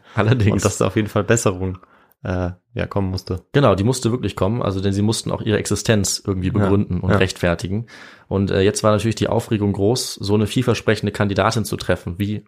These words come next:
Speaker 1: Virginia, obwohl sie eine Frau war. Äh, denn es war klar, sie konnte legal einreisen als Amerikanerin. Sie musste nicht riskant irgendwie über die Grenze geschmuggelt werden oder per Fallschirm abspringen. Und, äh, sie hat Französisch gut gesprochen,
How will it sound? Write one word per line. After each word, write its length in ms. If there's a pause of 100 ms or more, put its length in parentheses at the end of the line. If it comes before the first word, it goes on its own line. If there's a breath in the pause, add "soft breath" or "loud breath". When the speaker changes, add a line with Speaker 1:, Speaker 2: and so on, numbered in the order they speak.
Speaker 1:
Virginia, 480 (140)
obwohl 320
sie 120
eine 140
Frau 300
war. 240 (500 loud breath)
Äh, 160
denn 140
es 120
war 120
klar, 220
sie 100
konnte 240
legal 420
einreisen 640
als 220
Amerikanerin. 720 (120)
Sie 180
musste 320
nicht 220
riskant 360
irgendwie 240
über 140
die 120
Grenze 360
geschmuggelt 480
werden 420 (280 loud breath)
oder 140
per 140
Fallschirm 400
abspringen. 600 (320 loud breath)
Und, 260
äh, 280
sie 120
hat 120
Französisch 600
gut 160
gesprochen, 600